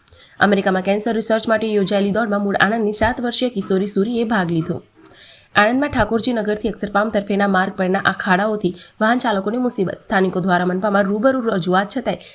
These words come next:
સ્થિતિ યથાવત. આણંદ આરટીઓનો ડ્રાઇવિંગ ટ્રેક નિયમો અનુસાર ન હોવાથી અરજદારોને પરેશાની. મોટર ટ્રેનિંગ સ્કૂલ ઓનર્સ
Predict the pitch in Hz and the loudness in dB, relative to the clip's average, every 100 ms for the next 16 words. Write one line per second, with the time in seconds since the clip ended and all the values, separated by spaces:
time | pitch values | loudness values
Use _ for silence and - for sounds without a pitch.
0 | - - 262 269 190 196 160 - - _ | -10 -2 0 2 2 2 -2 -2 -12 _
1 | _ _ _ _ - 233 277 247 240 240 | _ _ _ _ 2 2 4 0 0 -2
2 | 240 262 196 180 214 240 214 214 202 180 | 0 0 2 2 2 0 -2 0 0 2
3 | 185 180 180 190 180 175 208 208 214 208 | 0 0 0 0 0 0 0 -2 0 0
4 | 170 170 165 175 240 247 196 196 160 - | 0 0 0 0 -2 -2 -2 -2 -4 -6
5 | - - 190 190 196 190 185 185 - 196 | -10 -4 0 2 2 2 0 -2 -2 0
6 | 214 - 185 185 | 2 2 2 0